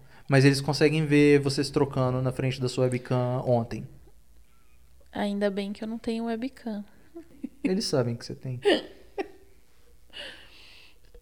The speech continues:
Speaker 2: É, esse, nesse indiciamento,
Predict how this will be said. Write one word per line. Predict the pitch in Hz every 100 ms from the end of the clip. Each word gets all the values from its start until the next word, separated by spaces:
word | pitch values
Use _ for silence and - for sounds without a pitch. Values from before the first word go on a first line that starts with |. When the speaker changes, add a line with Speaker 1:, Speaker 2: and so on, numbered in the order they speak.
| -
Speaker 2:
É, | - 202 -
esse, | 214 - 233
nesse | 247 240 269
indiciamento, | 262 254 - 262 233 196 190 196 190 196 202